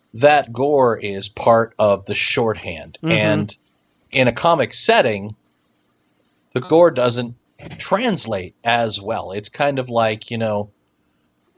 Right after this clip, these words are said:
Speaker 1: I, I, I, I will say this. This is kind of the metaphor that sticks in my head. If you were blind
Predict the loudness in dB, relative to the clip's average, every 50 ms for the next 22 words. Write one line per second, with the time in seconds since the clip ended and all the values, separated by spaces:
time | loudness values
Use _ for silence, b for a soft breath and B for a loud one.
0 | _ _ _ _ -2 -2 -2 0 0 0 0 0 0 2 2 2 2 2 2 2
1 | 2 2 2 0 0 0 -2 0 0 0 0 0 0 -2 -4 -4 -4 -4 -2 0
2 | 0 2 2 0 0 0 2 2 0 0 0 0 0 0 -2 -6 -6 -6 -6 -6
3 | -4 -6 -6 -6 -4 -4 -4 -2 0 0 0 0 -2 B B B B B B B
4 | 2 2 2 2 0 -2 0 4 4 4 4 4 2 2 4 4 2 2 -2 -8
5 | -14 -16 -18